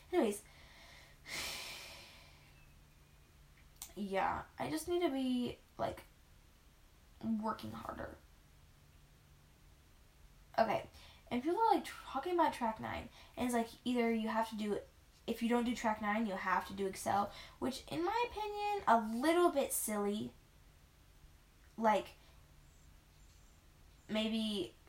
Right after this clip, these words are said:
people at the moment, like, they have too much, like, schoolwork, so they still wanna be in the level, like, level seven,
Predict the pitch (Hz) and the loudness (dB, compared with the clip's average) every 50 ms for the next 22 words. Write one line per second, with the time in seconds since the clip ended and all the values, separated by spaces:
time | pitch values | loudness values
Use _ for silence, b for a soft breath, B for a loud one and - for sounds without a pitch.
0 | - - - - 233 214 - - 208 214 208 202 202 196 196 196 190 - - 190 | -16 -12 -8 -6 -6 -6 -4 -2 -2 0 2 2 2 2 0 0 -2 0 2 2
1 | 196 208 208 202 202 202 196 196 196 202 196 196 - 196 190 190 196 196 196 196 | 2 2 2 0 0 0 0 0 0 -2 -2 2 2 2 2 2 0 0 2 2
2 | 185 180 - - - - - - - - 220 208 208 190 190 185 - - - 95 | 2 2 0 -4 -10 -16 -10 -8 -6 -4 -2 0 0 0 0 -2 -6 -8 -8 -8
3 | 87 - - - - - - - 247 247 254 233 196 - 190 - - - - - | -8 -8 -10 -10 -10 -10 -8 -4 0 2 2 2 4 2 2 2 0 -4 -2 0
4 | 185 160 - - - b b b b b b b - 202 202 208 - - - 220 | 0 0 0 0 -4 b b b b b b b -4 0 0 0 0 0 0 2
5 | 214 208 208 208 202 196 196 185 180 175 160 165 170 170 160 196 202 226 233 226 | 2 2 2 2 2 2 0 0 -2 -2 -2 -2 2 4 4 6 6 6 4 4
6 | 208 - - 175 - 139 135 143 143 143 - - - - - 226 247 277 294 311 | 2 0 2 4 4 6 6 4 2 0 0 0 2 2 2 2 0 0 -2 -4